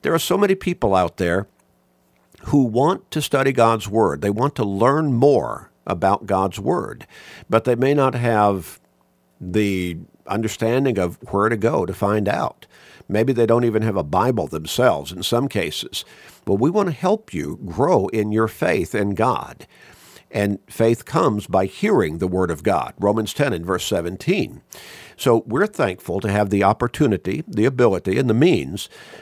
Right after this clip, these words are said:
to be able to teach God's Word on such a widespread basis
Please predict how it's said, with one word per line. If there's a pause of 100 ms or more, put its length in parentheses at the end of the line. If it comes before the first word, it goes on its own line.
(560)
to
be
able
to
teach
God's
Word
on
such
a
widespread
basis